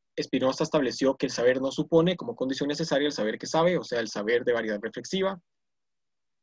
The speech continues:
Bueno, entonces se establece en esta medida, no para todo valor de X, de rango de valores de X, X sabe implica o es condición suficiente para que X sepa que se-, que sabe. O sea,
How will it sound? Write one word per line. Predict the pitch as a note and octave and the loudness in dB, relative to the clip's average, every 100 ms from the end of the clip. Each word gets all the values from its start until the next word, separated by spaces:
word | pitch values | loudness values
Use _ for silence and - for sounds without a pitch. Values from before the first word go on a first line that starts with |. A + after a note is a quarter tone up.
| _ _ _ - | _ _ _ -4
Bueno, | C3 - | -4 -4
entonces | - A#2 A#2+ - | -12 -10 -10 -10
se | - | -10
establece | B2+ C3 C3 A2 | -2 0 0 -2
en | |
esta | A#2+ D3+ | 0 4
medida, | E3 F3+ F#3 - | 6 6 2 -2
no | C3 C#3+ D#3+ _ _ _ | -2 0 -2 _ _ _
para | A#2 G#2+ | -8 -2
todo | C3+ D3+ | 2 6
valor | D#3+ F3 | 8 8
de | F3+ F3+ | 6 2
X, | F3 G3 | 0 -2
de | A#2+ | -4
rango | G#2+ A#2+ | -4 -2
de | C3 | 0
valores | C#3 D#3 | 2 2
de | F3+ | 2
X, | E3 F3+ E3+ _ _ _ _ - | 0 -2 -8 _ _ _ _ -6
X | C#3 F3 E3 - | -4 -2 -2 -4
sabe | - D3 D3+ E3 - | 0 2 4 2 0
implica | C3+ B2 C#3+ E3+ E3+ | -8 -2 0 2 2
o | A2 G#2 | 0 -2
es | - | -8
condición | B2+ C3 | -10 -10
suficiente | C3 D3 D3 E3 | -6 -4 -2 -4
para | C#3+ C#3+ C#3+ _ _ - | -2 -2 -4 _ _ -8
que | A#2+ B2+ | -4 -4
X | C#3+ D3+ - | -2 -4 -6
sepa | - D3 C3+ D3+ | -6 -4 -2 -4
que | A2+ | -4
se-, | B2 A#2+ - | -6 -6 -10
que | A2+ | -8
sabe. | A#2+ B2+ F2+ _ _ _ _ _ _ _ _ _ - | -2 -4 -4 _ _ _ _ _ _ _ _ _ -6
O | |
sea, | - D#3+ F#3 | 4 6 6